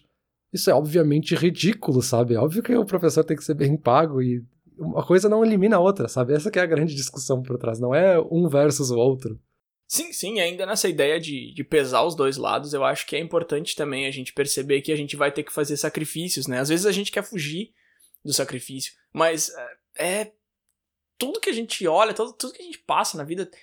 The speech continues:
Speaker 2: tem algum sacrifício, sabe? Pequeno ou grande, às vezes vale a pena, às vezes não.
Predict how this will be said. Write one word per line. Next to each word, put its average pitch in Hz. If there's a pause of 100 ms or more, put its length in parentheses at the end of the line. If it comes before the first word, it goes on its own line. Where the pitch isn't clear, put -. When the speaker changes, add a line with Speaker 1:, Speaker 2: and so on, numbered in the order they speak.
(180)
Speaker 2:
tem 220
algum 269
sacrifício, 214
sabe? 143
Pequeno 196
ou 208
grande, 175
às 151
vezes 170
vale 185
a 185
pena, 196
às 175
vezes 175
não. 165